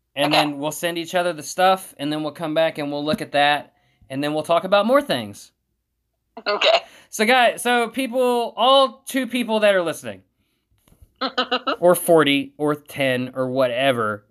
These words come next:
Speaker 1: it fluctuates really weirdly. I don't understand this, the stats. I feel like it's a different, like, ten to forty people every episode 'cause nobody comes back. We have no consistency.
Speaker 2: <laughs> Nobody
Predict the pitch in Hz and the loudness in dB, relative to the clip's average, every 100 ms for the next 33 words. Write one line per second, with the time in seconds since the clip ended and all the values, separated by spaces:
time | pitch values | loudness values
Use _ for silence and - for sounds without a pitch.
0 | - 147 - - 190 214 - 156 123 113 | -8 -8 -8 -6 -4 -2 0 0 -2 -6
1 | 113 143 185 131 117 139 117 101 - 131 | -2 2 4 2 0 -2 -2 -4 -4 -2
2 | 156 190 202 156 135 156 156 131 113 - | 0 2 0 -2 -4 -4 -2 -4 -8 -14
3 | 101 117 - 143 135 113 - 143 143 180 | -16 -16 -4 0 0 -2 -6 -6 -2 0
4 | 175 175 156 131 113 143 147 156 120 - | 0 -2 -6 -6 -2 -2 0 -4 -4 -12
5 | _ _ 139 123 - - 143 143 131 - | _ _ -2 -2 -6 -8 -4 -2 -4 -4
6 | 139 135 123 135 127 113 110 127 123 127 | -4 -4 -4 -6 -6 -6 0 0 2 0
7 | 131 135 135 131 127 123 117 120 117 117 | 0 0 0 0 -4 -4 -2 -2 -2 -6
8 | 120 117 104 107 95 - 117 123 127 113 | -8 -10 -6 -8 -8 -14 -8 -4 -2 -2
9 | 120 123 147 156 151 135 143 - 254 - | -2 0 2 0 -2 -4 -4 -2 -6 -6
10 | 202 - 226 214 185 165 175 160 160 | -6 -4 -2 -2 -4 -2 0 0 0